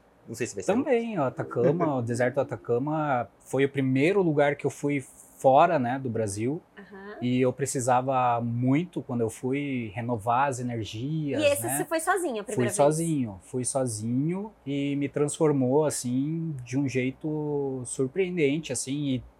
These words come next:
Speaker 2: daí pra frente fui viajar pra outros lugares e tal, tem lugares maravilhosos, mas o Atacama a gente já foi, já voltou e vai voltar de novo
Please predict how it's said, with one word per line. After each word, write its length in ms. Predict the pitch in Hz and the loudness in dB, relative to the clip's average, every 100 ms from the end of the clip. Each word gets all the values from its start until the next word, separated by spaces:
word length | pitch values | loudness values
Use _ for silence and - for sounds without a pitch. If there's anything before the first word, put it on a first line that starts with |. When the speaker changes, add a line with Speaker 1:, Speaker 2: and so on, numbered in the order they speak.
| - - - | -20 -20 -10
Speaker 2:
daí 240 | 123 131 | -4 -4
pra 140 | - 151 | -2 -4
frente 640 | - 135 156 - 180 165 - - - - - | -2 -4 -4 -2 -2 -2 -10 -14 -12 -12 -14
fui 320 | - 151 175 180 | -2 6 6 6
viajar 460 | 123 120 113 127 | 4 2 2 0
pra 260 | - 120 113 | 2 2 4
outros 320 | 113 117 123 | 0 -2 -4
lugares 580 | 127 110 104 131 147 98 | 0 0 2 2 0 -4
e 60 | |
tal, 200 | - 107 117 | -4 -4 -2
tem 160 | 117 | -4
lugares 360 | 110 113 117 110 | -2 0 0 -2
maravilhosos, 880 | 113 120 127 113 95 117 147 - - _ - - - | -2 0 0 -2 -2 -4 -6 -10 -14 _ -20 -20 -8
mas 320 | 110 120 117 | -2 0 2
o 60 | 127 | 2
Atacama 1000 | 127 135 - 117 127 151 170 175 165 151 | 2 0 0 0 2 2 0 0 0 0
a 80 | 139 | 0
gente 240 | 123 143 | -2 -2
já 100 | 156 | -2
foi, 500 | 139 - 127 131 147 | -2 -6 -2 0 0
já 120 | 131 123 | 0 0
voltou 680 | 123 120 - 123 131 139 135 | 0 -2 -4 -4 -2 -2 -2
e 220 | 120 110 | -4 -4
vai 180 | 117 120 | -2 0
voltar 360 | 127 117 127 | 0 2 0
de 120 | 120 | 0
novo 640 | 120 117 131 135 117 113 | -2 2 2 2 0 -6